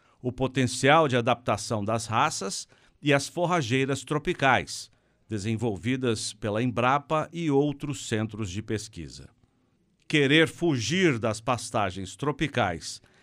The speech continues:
e das raças adaptadas como os zebuínos é remar contra a corrente da produtividade. Uma boa estação de monta precisa levar em conta esses dois itens.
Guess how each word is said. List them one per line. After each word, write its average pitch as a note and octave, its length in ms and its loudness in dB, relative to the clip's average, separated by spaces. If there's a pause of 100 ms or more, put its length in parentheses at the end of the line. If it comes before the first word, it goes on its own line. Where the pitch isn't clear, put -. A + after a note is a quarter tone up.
e E3+ 140 2
das C#3+ 240 2
raças G#2 480 -4
adaptadas C3 800 0
como A2+ 380 0
os G#2+ 160 -6
zebuínos D#3 800 -4 (320)
é D#3 160 2
remar C3+ 680 2
contra B2 480 -2
a A#2 60 0
corrente G#2+ 580 -4
da G2+ 140 -2
produtividade. G#2 1120 -8 (640)
Uma D#3+ 240 4
boa E3+ 380 6
estação B2 520 0
de A#2+ 160 0
monta E3+ 440 0
precisa F3 580 -2
levar A#2+ 380 2
em B2+ 100 0
conta D3+ 640 -2
esses C3+ 340 -4
dois A2 340 -2
itens. - 640 -16